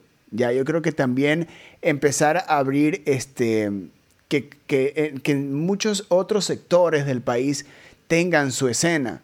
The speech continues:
Yo creo que tenemos representantes ya de muchas ciudades en,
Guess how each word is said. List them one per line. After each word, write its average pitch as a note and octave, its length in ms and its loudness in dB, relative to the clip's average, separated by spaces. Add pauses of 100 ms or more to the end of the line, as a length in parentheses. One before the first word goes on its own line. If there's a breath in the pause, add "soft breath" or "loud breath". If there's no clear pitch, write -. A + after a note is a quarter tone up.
(180)
Yo B2+ 120 -2
creo C#3+ 180 0
que D3 100 2
tenemos C#3 400 0
representantes C3+ 840 -2
ya B2+ 140 2
de C3 80 2
muchas C3 380 -2
ciudades C3+ 640 0 (520 loud breath)
en, A2+ 500 -2